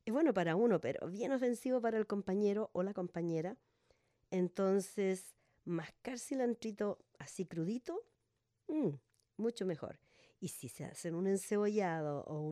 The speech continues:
un tomaticano, lo que sea, una ensalada de tomate a la chilena con harta cebolla y con ajo, por supuesto el cilantro no puede faltar.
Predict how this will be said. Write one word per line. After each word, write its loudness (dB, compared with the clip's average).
un 2
tomaticano, 2
lo 4
que -2
sea, 6
una 4
ensalada 0
de 0
tomate 2
a 4
la 2
chilena 4
con 2
harta -2
cebolla 2
y -4
con 0
ajo, -8
por -8
supuesto -4
el 0
cilantro -4
no 0
puede -2
faltar. -12